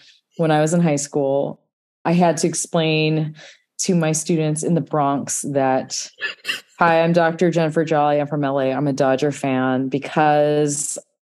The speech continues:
I was going to a Mets game when the Dodgers were in town. I said, "Hey, I'll respond to your email later. I'm,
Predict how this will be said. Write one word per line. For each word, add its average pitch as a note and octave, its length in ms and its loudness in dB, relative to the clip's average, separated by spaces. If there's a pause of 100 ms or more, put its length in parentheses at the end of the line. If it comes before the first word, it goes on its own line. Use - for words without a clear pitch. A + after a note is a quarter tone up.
(160)
I D#3+ 120 2
was D#3 200 2
going E3 320 0
to E3 140 -6
a - 20 -2
Mets A3+ 320 2
game F3+ 260 0
when E3+ 100 2
the E3 60 0
Dodgers F3 480 2
were E3+ 100 -2
in D#3+ 80 -4
town. D#3 420 -4
I D3 60 -4
said, D3 380 -2
"Hey, D3+ 460 0 (560)
I'll F3+ 140 2
respond F3 380 2
to F3 40 2
your F3+ 100 2
email E3+ 300 0
later. E3 480 2
I'm, E3 320 -4